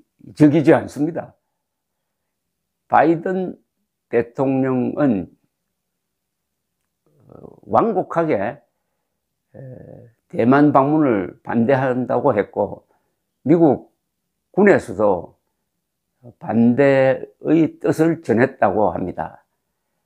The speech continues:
그러나 이것은 미국 의회에서 하는 것이고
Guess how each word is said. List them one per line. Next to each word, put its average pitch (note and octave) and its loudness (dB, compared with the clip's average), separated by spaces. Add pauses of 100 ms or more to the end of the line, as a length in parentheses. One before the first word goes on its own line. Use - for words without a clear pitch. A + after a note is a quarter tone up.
(500)
그러나 C#3+ 0 (640)
이것은 C#3 2
미국 D#3+ 2
의회에서 D#3 4
하는 B2 -2
것이고 A2 -4